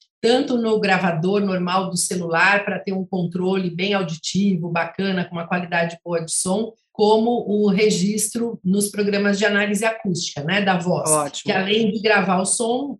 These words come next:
Speaker 1: mostra pra gente visualmente o que que tá acontecendo por meio dos gráficos, das medidas e tudo mais. Então, eu faço toda uma prévia, um pré-operatório, é, gravando, fazendo esse registro. Digo a eles que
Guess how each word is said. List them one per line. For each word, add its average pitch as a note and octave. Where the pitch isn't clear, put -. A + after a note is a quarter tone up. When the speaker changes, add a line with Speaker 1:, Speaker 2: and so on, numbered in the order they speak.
Speaker 1:
mostra G#3
pra G#3
gente G3+
visualmente G3+
o -
que G#3
que -
tá G#3
acontecendo G#3
por A#3
meio G3
dos A3+
gráficos, F#3+
das F3
medidas F#3
e G3
tudo G#3+
mais. F3
Então, A#3
eu B3
faço A#3+
toda A#3
uma A#3+
prévia, F#3
um G3
pré-operatório, F#3+
é, F3+
gravando, G3+
fazendo G3
esse F3+
registro. D3+
Digo B3
a G#3+
eles F#3+
que A3